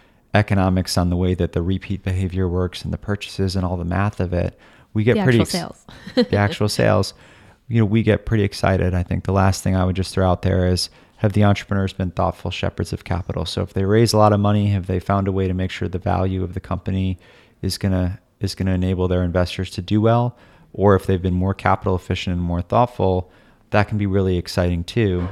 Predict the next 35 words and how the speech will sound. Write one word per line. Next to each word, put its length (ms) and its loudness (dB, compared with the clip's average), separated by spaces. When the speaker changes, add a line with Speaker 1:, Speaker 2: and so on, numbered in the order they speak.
Speaker 1:
Those 200 2
entrepreneurs 440 -2
tend 180 -2
to 120 -4
own 180 0
more 200 0
of 80 -4
the 80 -2
company. 520 -4
They 160 -4
would 260 -6
make 220 -4
more 120 -4
money 240 -2
in 60 -2
a 60 -4
transaction, 840 -4
and 120 -2
it 80 -4
shows 340 -2
that 180 -4
they're, 280 -2
they 160 -2
can 100 -6
do 140 -4
it 80 -8
the 60 -6
scrappy 460 -4
way. 400 -8
So, 420 -4
you 60 -4
know, 60 2
both 280 6
can 160 0
work, 440 4